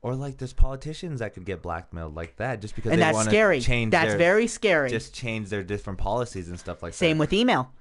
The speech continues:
Speaker 2: Same with email. And they've done it with email over and over. We should have been learning back then,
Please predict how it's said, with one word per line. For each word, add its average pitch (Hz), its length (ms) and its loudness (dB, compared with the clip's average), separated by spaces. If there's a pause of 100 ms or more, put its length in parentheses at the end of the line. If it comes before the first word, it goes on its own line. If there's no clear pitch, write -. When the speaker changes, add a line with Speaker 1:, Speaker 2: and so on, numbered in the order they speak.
(140)
Speaker 2:
Same 156 280 2
with 175 160 0
email. 196 360 2 (120)
And 151 160 0
they've 147 240 2
done 180 200 2
it 180 100 -4
with 160 160 -2
email 185 380 0
over 170 320 2
and 165 100 0
over. 196 320 2 (160)
We 214 100 2
should 233 160 0
have 170 80 4
been 151 80 -2
learning 156 300 2
back 147 260 0
then, 208 300 -4